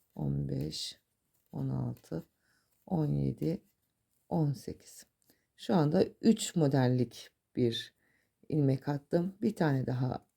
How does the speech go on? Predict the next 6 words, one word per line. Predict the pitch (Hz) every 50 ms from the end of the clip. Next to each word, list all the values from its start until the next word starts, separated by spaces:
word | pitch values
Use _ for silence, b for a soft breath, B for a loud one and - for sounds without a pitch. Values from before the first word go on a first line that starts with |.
| _ -
bir | - 165 165
model | 147 143 131 127 120 117 120 131
daha | 139 147 156 156
yapalım. | 151 143 143 - 156 147 151 156 160 - _ _ _ -
Bir, | 185 - - - 135 139 - - - - _ _ _ _ _ _ _ _ _ _ _ _ -
iki, | - 156 - - - - 143 139 143 151